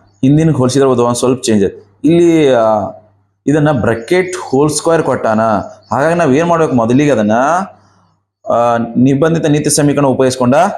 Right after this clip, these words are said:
ಅದನ್ನ ವಿ-, ವಿಸ್ತರಿಸ್ಬೇಕು, ಬ್ರಾಕೆಟ್ ಅನ್ನ ಓಪನ್ ಮಾಡ್ಬೇಕು. ಅದ್ ಯಾವ ಬ್ರಾಕೆಟ್ ರೂಪನಾಗ ಐತಿ ನೋಡ್ರಪ್ಪ ಅಂದ್ರ ಅದು, ಅದು ನಮ್ದು ಇಲ್ಲಿ ಅದ್ ನೋಡ್ರಿ,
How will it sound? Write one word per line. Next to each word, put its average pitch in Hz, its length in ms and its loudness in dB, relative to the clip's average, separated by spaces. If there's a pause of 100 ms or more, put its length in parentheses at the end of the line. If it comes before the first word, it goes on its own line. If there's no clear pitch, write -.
(140)
ಅದನ್ನ 127 260 2
ವಿ-, 117 300 -2
ವಿಸ್ತರಿಸ್ಬೇಕು, 131 680 0
ಬ್ರಾಕೆಟ್ 117 400 -2
ಅನ್ನ 135 120 0 (220)
ಓಪನ್ 139 420 -2
ಮಾಡ್ಬೇಕು. 107 800 0
ಅದ್ 117 120 0
ಯಾವ 147 320 2
ಬ್ರಾಕೆಟ್ 143 400 -2
ರೂಪನಾಗ 135 380 0
ಐತಿ 123 100 0
ನೋಡ್ರಪ್ಪ 131 260 -2
ಅಂದ್ರ 127 200 0
ಅದು, 127 200 2 (760)
ಅದು 127 160 0
ನಮ್ದು 131 680 0 (200)
ಇಲ್ಲಿ 123 140 2
ಅದ್ 120 100 0
ನೋಡ್ರಿ, 127 680 0